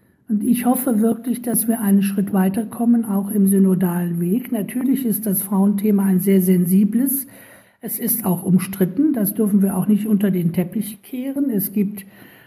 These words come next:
eine kleine Minderheit, die also an den bestehenden Verhältnissen nichts ändern möchte. Aber so wie ich es sehe, ist doch eine große Mehrheit,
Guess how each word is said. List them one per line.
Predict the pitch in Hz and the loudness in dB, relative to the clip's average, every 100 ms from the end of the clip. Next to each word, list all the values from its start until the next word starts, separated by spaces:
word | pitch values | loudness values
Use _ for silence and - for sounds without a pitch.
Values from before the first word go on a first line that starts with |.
| _ | _
eine | - 185 175 175 | -4 -2 -2 -4
kleine | - 196 180 190 220 254 269 - | -4 -2 2 2 4 4 2 2
Minderheit, | 202 202 226 240 208 226 233 247 - - | 4 4 4 2 0 -2 0 -2 -4 -4
die | 214 214 | -2 -2
also | 190 180 202 | -2 -2 -2
an | 202 185 | 0 2
den | 185 180 | 2 0
bestehenden | 175 - 220 214 208 196 | -2 -4 -2 0 2 0
Verhältnissen | 202 190 190 190 180 185 180 | 0 0 0 -2 -4 0 2
nichts | 190 196 196 - | 2 0 -8 -8
ändern | 226 254 277 247 | -4 -2 -2 2
möchte. | 247 247 - 277 277 - - - - - | 2 0 -6 -10 -10 -12 -20 -20 -20 -12
Aber | 214 208 220 | -2 0 2
so | 202 226 214 | 2 2 2
wie | 214 214 214 | 2 2 -2
ich | 214 220 | -6 -4
es | 247 247 - | -4 -2 0
sehe, | 247 254 277 | 2 2 0
ist | 269 233 - | -2 -4 -4
doch | 233 208 | -6 -4
eine | 214 196 196 | -2 -2 -2
große | 202 214 208 208 | -2 -2 0 2
Mehrheit, | 196 208 262 190 202 196 226 - - | 2 4 2 0 -2 0 -4 -4 -12